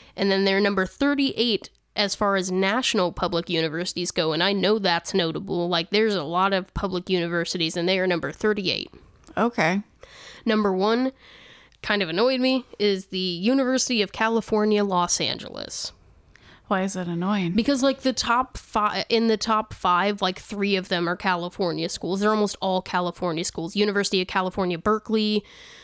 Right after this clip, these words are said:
Speaker 1: like, University of California, whatever, San Francisco, like, they're
Speaker 2: Uh-huh.
Speaker 1: all California schools. And I'm like, on what grounds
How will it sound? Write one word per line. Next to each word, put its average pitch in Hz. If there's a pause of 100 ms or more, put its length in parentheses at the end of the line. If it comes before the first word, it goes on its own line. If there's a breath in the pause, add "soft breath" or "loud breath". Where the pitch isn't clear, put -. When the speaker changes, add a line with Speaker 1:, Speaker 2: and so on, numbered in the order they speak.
(160 loud breath)
Speaker 1:
like, 170
University 196
of 170
California, 180 (400)
whatever, 196
San 202
Francisco, 208
like, 208
they're 226
Speaker 2:
Uh-huh. -
Speaker 1:
all 240
California 208
schools. 165
And 196
I'm 196
like, 190 (540 loud breath)
on 240
what 320
grounds 165